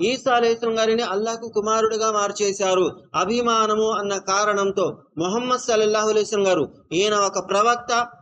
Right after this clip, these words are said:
చిట్ట చివరి ప్రవక్త, ప్రళయం దాకా ఇంకొక ప్రవక్త రానే రారు. ఎవరైతే ఈయన ప్రకారం అనుసరిస్తారో వారు శాశ్వత స్వర్గవాసులవుతారు. మరి ఎవరైతే ఈయన పైన విశ్వాసం తీసుకురారో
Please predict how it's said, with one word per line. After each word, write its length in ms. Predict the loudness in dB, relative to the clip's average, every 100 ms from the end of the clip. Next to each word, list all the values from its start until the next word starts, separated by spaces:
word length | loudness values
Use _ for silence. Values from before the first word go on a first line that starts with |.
| _ -6
చిట్ట 300 | -2 -2 2
చివరి 200 | 2 2
ప్రవక్త, 600 | 0 0 0 0 -4 -4 -10 -4
ప్రళయం 400 | 0 2 2 0
దాకా 260 | -2 -2 -4
ఇంకొక 340 | -4 -6 -2
ప్రవక్త 360 | 0 0 -2 -2
రానే 380 | 0 0 0
రారు. 420 | 2 2 2 -2 -6 -4
ఎవరైతే 440 | 0 2 2 0 0
ఈయన 340 | 0 2 0
ప్రకారం 480 | 0 -2 0 0 0
అనుసరిస్తారో 920 | -2 -2 0 -2 0 2 2 0 -4 -6
వారు 320 | 0 2 2 -2
శాశ్వత 480 | -2 -4 -2 -4
స్వర్గవాసులవుతారు. 1200 | -2 -2 0 2 0 0 -2 -2 0 0 0 -2 -8 -6
మరి 140 | 2 2
ఎవరైతే 400 | 4 2 0 -2
ఈయన 140 | -2
పైన 260 | 0 -2 -2
విశ్వాసం 520 | -2 0 -2 -2 -4
తీసుకురారో 720 | -4 -4 -4 0 2 2